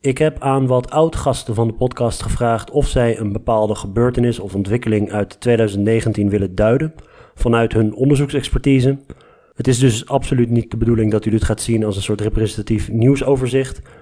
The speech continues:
Maar het leek me leuk om op die manier weer wat, eh, wat, wat oud-gedienden te spreken.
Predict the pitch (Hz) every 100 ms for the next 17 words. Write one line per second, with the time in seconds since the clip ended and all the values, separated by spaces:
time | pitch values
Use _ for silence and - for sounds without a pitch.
0 | - - - 147 165 147 139 127 123 113
1 | 127 117 113 104 101 98 - 104 95 92
2 | 90 107 101 104 101 110 - 117 175 143
3 | 104 98 - 98 90